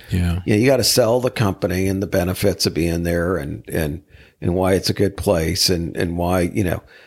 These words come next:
Speaker 2: I'm not beyond stating why I think George is making a mistake if I do, you know.
Speaker 1: Yeah.
Speaker 2: But I,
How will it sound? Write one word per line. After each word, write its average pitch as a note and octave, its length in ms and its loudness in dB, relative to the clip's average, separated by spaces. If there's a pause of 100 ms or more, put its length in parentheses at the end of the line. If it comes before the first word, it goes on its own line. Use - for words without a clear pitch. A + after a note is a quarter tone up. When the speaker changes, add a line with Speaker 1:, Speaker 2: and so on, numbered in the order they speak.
(120)
Speaker 2:
I'm B2 200 -2
not A2+ 240 -2
beyond G#2+ 580 0
stating A#2 640 0
why A#2 180 0
I A#2 60 2
think A#2+ 180 -2
George A2+ 320 0
is G2 140 -4
making A#2 280 0
a A2 40 -2
mistake A2+ 580 0
if - 140 0
I G2 100 4
do, F2+ 320 -2 (140)
you B2+ 200 4
know. G#2 280 0
Speaker 1:
Yeah. F2+ 340 0
Speaker 2:
But C#3+ 120 4
I, D#3+ 240 0